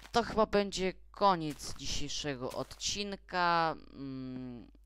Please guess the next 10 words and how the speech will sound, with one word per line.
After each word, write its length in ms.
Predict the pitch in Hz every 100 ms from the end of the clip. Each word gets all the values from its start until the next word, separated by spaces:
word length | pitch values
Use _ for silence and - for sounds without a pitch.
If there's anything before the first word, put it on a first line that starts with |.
| -
jeśli 300 | 156 156 170
filmik 340 | 165 165 156
się 160 | - -
podobał, 500 | - 139 143 139 143
to 160 | - -
zapraszam 560 | 143 139 135 - 135
do 160 | 123 131
subskrybacji, 1500 | 131 139 - - - 139 131 147 151 - - - - 151 147 - - - -
lajkowania 960 | - 180 185 160 147 147 147 147 143 139 -
i 220 | 135 131